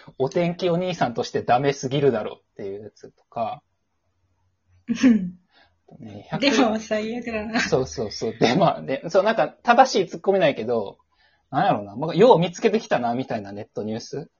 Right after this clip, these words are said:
Speaker 1: の見出しは。
Speaker 2: うんうんうん。
Speaker 1: いい、いいんすよね。
Speaker 2: ちょうどいいネットニュースやね。
Speaker 1: うん。
Speaker 2: うん。
Speaker 1: そう。いや、もうちょっと見、見んのが一番わかると思うんで、見てください。ぜひ。
Speaker 2: うん。はい。実力派ですもんね。
Speaker 1: うん。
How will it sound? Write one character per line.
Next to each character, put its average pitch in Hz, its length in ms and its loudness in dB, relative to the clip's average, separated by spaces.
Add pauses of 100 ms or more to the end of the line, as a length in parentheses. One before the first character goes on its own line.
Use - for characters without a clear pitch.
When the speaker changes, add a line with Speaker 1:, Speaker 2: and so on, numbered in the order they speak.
(120)
Speaker 1:
の - 80 -18
見 226 120 -10
出 226 140 -12
し - 200 -16
は。 240 80 -4
Speaker 2:
う 240 60 6
ん 233 40 8
う 214 520 2
ん 196 60 -8
う - 20 -8
ん。 196 60 -8
Speaker 1:
い - 20 -4
い、 269 40 -4
い 262 120 0
い - 40 -4
ん - 40 -10
す - 180 -20
よ - 80 -20
ね。 - 80 -20
Speaker 2:
ち - 140 2
ょ 349 80 4
う - 20 2
ど 294 120 6
い 247 100 6
い - 20 2
ネ 220 100 4
ッ 196 40 -2
ト 214 100 -4
ニ 214 100 -4
ュ - 20 -2
ー 220 40 -4
ス 220 120 -10
や 196 100 -10
ね。 185 180 -10
Speaker 1:
う 254 40 -8
ん。 220 240 -6
Speaker 2:
う 190 500 -2
ん。 - 20 -8
Speaker 1:
そ 120 200 -6
う。 - 100 -6
い 151 40 -4
や、 139 100 2
も 147 140 0
う 147 60 -8
ち - 80 -6
ょ 131 40 -4
っ - 20 -4
と 110 60 -6
見、 156 260 -4 (220)
見 185 160 -2
ん 202 60 2
の 160 120 2
が 104 80 -4
一 - 160 -6
番 110 180 -2
わ 113 120 0
か 117 140 0
る 113 180 -6
と 104 100 -12
思 92 220 -18
う - 20 -20
ん - 40 -20
で、 - 160 -18 (120)
見 - 80 -20
て - 140 -16
く - 100 -16
だ - 120 -18
さ - 160 -20
い。 - 20 -20
ぜ - 60 -20 (420)
ひ。 226 40 4
Speaker 2:
う 233 40 6
ん。 - 40 6
は 196 380 2
い。 - 960 -12 (480)
実 202 260 -8
力 208 220 -6
派 208 260 -2
で 240 80 -2
す 214 140 -8
も 180 80 -8
ん 175 80 -14
ね。 240 280 -4
Speaker 1:
う 127 40 -2
ん。 120 500 -2